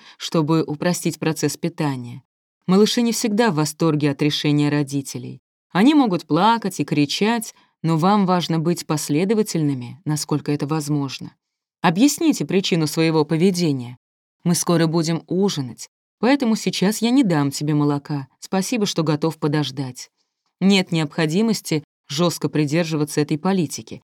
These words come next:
Если вы видите, что малыш сильно проголодался, вы вправе принять решение и дать ему что-то перед едой, чтобы он дождался приема пищи. Считайте, что это часть ужина.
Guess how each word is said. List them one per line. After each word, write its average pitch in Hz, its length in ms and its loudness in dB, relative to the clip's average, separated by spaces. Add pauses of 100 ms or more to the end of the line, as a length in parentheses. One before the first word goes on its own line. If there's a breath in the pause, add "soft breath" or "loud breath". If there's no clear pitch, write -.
(200)
Если 240 240 2
вы 220 140 4
видите, 190 380 0
что 170 180 0
малыш 175 300 2
сильно 170 340 0
проголодался, 156 960 -2 (300)
вы 214 140 4
вправе 233 380 0
принять 160 400 0
решение 220 600 0 (320)
и 208 140 2
дать 202 380 2
ему 165 160 2
что-то 151 340 -2
перед 151 300 0
едой, 170 420 0 (220)
чтобы 254 300 0
он 214 140 4
дождался 170 580 0
приема 160 440 0
пищи. 143 500 -6 (220 soft breath)
Считайте, 196 580 0
что 185 220 -4
это 226 200 0
часть 208 380 -4
ужина. 139 480 -4